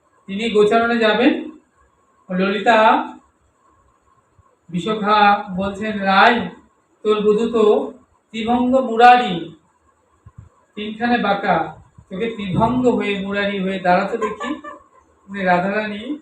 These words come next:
ত্রিভঙ্গ মুরারি হয়ে দাঁড়িয়েছে, কি অপূর্ব লাগছে, অভূতপূর্ব। হ্যাঁ, রাধারানী বলছেন যে, "তোরা আমার বধূর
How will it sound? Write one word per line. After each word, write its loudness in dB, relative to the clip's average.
ত্রিভঙ্গ -10
মুরারি -6
হয়ে -4
দাঁড়িয়েছে, -4
কি -6
অপূর্ব -2
লাগছে, -4
অভূতপূর্ব। -4
হ্যাঁ, -10
রাধারানী 0
বলছেন 0
যে, -10
"তোরা 2
আমার 2
বধূর -4